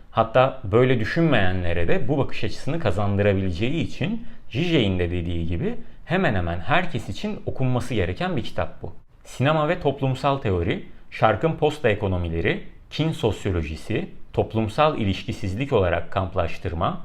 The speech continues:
ağ toplumunda şiddet, hatadan teröre, Auschwitz'in hayaleti ve post politikaya karşı estetik başlıkları altında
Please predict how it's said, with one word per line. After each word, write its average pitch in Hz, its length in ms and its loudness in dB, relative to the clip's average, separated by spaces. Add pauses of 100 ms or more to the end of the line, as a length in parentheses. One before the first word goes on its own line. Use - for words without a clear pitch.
(400)
ağ 151 260 4
toplumunda 87 720 -2
şiddet, 82 640 -4 (240)
hatadan 120 640 4
teröre, 92 520 0 (380)
Auschwitz'in 123 640 0
hayaleti 92 760 -2 (280)
ve 113 220 2 (320)
post - 280 0
politikaya 95 580 0
karşı 87 340 -2
estetik - 600 -8 (120)
başlıkları 95 600 0
altında 90 680 -2